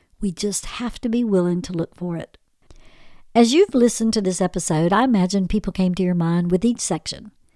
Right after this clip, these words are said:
Can you identify at least one important elder in your life from each of these? Someone from your family, someone in proximity to your life, and someone you chose to mentor you.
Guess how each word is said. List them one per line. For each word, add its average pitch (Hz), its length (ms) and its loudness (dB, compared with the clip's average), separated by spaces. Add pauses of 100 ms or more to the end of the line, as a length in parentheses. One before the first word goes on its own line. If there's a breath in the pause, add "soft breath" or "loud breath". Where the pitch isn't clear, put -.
(460 soft breath)
Can 233 180 4
you 392 140 4
identify 202 640 0
at 175 180 -6
least 170 320 -4
one 214 360 4
important 208 600 -2
elder 185 340 0
in 190 200 -2
your 190 160 -2
life 170 300 -4
from 170 240 -2
each 175 160 -2
of 220 80 0
these? 277 400 -4 (880)
Someone 190 500 0
from 269 180 2
your 339 100 0
family, 190 500 -2 (920 soft breath)
someone 269 420 0
in 214 120 2
proximity 285 640 -2
to 233 140 -4
your 226 160 2
life, 170 540 -2 (760)
and 220 180 2
someone 269 460 4
you 294 120 0
chose 180 500 0
to - 140 -4
mentor 220 320 0
you. - 260 -8